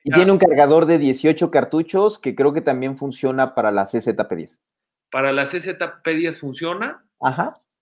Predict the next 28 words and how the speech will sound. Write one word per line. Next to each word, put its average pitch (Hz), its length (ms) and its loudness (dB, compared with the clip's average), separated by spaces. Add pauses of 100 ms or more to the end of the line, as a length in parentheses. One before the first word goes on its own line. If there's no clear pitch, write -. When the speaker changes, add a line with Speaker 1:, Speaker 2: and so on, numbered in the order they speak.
(600)
Speaker 2:
Entonces, 139 500 -12
pues - 220 -18
eso, 143 200 -6
entonces 139 300 -12
puedes, 185 340 0 (380)
si, 165 160 -6
si 185 240 -2
tienes 202 260 0
una 196 160 -2
C 190 160 -2
Z 185 300 -2
P 180 100 0
diez 175 220 0
y 165 60 -10
no 165 120 -6
encuentras 160 480 -6
cargadores, 151 540 -2
puedes 151 220 -6
comprar 143 320 -2
la 143 120 0
Tanfoglio 139 480 -2
para 113 300 -2
usar 131 240 -4
los 131 120 -6
cargadores 120 420 -4
en 107 80 -16
la 107 80 -10
otra. 151 420 -6